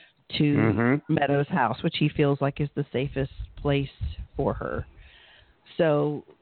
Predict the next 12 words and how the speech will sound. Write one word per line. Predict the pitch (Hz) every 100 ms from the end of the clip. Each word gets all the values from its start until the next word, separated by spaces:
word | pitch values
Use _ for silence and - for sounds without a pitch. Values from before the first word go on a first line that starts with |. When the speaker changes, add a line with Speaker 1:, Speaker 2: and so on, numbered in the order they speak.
| 156
Speaker 1:
by | 160 151
the | 156
end | 160 165
of | 160
the | - 127
episode, | 147 151 - 143 139 139
you | 170 147
know, | 131
Katie | - 151 147 139
is | 143
left | 139 143 -
there | 151 143 143